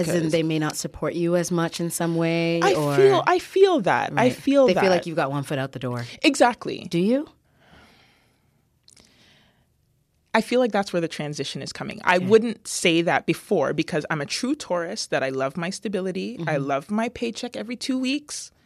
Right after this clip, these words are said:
Speaker 2: I love
Speaker 1: <laughs>
Speaker 2: knowing my schedule and this is what I'm doing. And, okay, I can fit in all these other things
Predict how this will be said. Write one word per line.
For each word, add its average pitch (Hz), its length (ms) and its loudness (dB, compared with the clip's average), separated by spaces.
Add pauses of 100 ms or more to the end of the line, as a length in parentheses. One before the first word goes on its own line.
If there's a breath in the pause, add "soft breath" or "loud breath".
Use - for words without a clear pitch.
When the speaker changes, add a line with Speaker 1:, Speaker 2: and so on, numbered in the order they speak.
(240 soft breath)
Speaker 2:
I 170 120 2
love 180 360 2
Speaker 1:
<laughs> 202 140 4
Speaker 2:
knowing 220 340 4
my 175 140 2
schedule 185 680 -2
and 214 140 0
this 175 140 -4
is 196 120 -4
what 185 120 0
I'm 190 160 2
doing. 202 460 0
And, 147 140 -2
okay, 156 200 -4
I 147 60 -2
can 160 160 -6
fit 185 220 -2
in 196 120 0
all 185 120 0
these 180 160 -2
other 160 200 0
things 165 520 -4